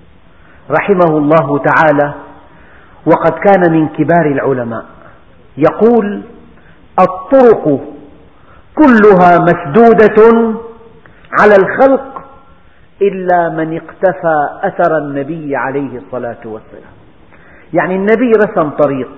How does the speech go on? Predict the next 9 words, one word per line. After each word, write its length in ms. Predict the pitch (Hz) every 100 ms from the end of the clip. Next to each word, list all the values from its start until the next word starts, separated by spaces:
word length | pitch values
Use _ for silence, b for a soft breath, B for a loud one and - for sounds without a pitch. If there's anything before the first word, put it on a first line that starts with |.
| - - b b b
هذه 440 | 202 202 190 170
الطريق 600 | 175 - 175 175 208 -
وحدها 680 | 165 175 - 139 151 139 139
هي 160 | 135 135
السالكة 760 | - - 147 131 135 120 131
إلى 200 | 127 117
الله. 260 | 110 110 85 - _ _ _ _ b b b b
من 160 | 165 190
اقتفى 480 | 196 - 254 220